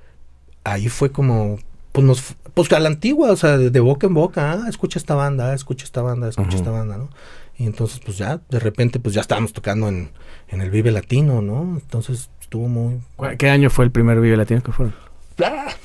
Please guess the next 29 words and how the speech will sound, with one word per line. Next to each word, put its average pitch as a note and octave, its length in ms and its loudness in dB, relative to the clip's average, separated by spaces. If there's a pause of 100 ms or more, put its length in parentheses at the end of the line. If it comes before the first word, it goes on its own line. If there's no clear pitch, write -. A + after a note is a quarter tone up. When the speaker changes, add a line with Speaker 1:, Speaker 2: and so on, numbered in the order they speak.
(280)
Speaker 2:
No B2+ 240 6
te B2 80 2
vas A2+ 160 2
a B2 40 2
acordar. A2+ 400 2 (320)
Speaker 1:
<laughs> - 360 -2
No, C#3+ 120 6 (160)
no C#3+ 120 2
me D3+ 100 0
acuerdo. B2 340 -2 (260)
Fue C#3+ 240 2
el, D3 460 2 (560)
creo D3+ 160 -2
que F#3 120 0
fue F3+ 160 0
unos E3+ 600 0 (1700)
an-, D3+ 300 -8 (200)
unos D3+ 380 0
tres D3+ 340 2
años D3 260 2
antes C#3 540 -2
del, G2+ 500 -4 (760)
del G#2+ 440 -8
Vive A2+ 200 2
Latino A#2+ 360 2
donde G#2+ 260 2
se - 140 -6
reúne G#2+ 300 0
Caifanes. E2+ 640 -8